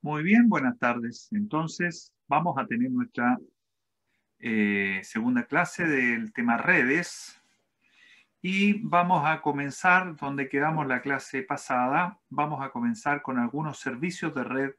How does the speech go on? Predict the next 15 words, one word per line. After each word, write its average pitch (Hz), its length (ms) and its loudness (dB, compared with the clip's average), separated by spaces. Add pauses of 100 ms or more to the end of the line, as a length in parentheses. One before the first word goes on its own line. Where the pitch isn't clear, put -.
(480)
que - 80 -8
están 135 280 -2
disponibles. - 800 -4 (140)
Hago 151 220 -2
un 147 100 -4
resumen 143 500 -4
súper 214 420 0
rápido, 175 600 0
y, 147 60 -6
pero 135 240 0
muy 190 260 4
macro 175 600 0
para 123 200 -2
no 135 160 -2
olvidarnos. 143 800 -2